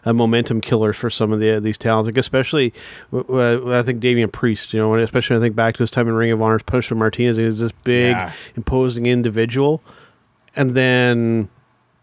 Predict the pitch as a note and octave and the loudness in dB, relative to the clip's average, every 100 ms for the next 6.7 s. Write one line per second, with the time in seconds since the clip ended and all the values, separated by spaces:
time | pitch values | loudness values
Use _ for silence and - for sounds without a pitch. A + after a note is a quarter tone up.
0 | _ _ _ B2+ B2 - B2+ A#2 A#2+ A#2 | _ _ _ -2 -2 0 2 2 2 0
1 | A2 C3 B2 A#2 A#2 A2+ A2 A#2 A2+ A2+ | 0 0 2 2 2 0 0 0 0 -2
2 | A2 A2 A2+ - A#2 A2+ G#2+ A2 - A2 | -2 -2 -2 -4 -2 -2 -2 -8 -2 -2
3 | G2+ G2 - - _ _ B2+ A#2+ A#2 B2 | -2 -6 -16 -20 _ _ 0 2 2 2
4 | A2+ A2 G#2 G#2+ A2+ A2 - - F3+ D#3+ | 2 2 2 2 0 -4 -8 -4 -2 -4
5 | - - - C3+ - B2 A2+ A2 G#2+ - | -8 -10 -2 -2 2 0 2 0 0 -2
6 | A2 G#2+ G#2+ G#2+ - A2+ G#2+ | -4 -2 0 0 2 0 0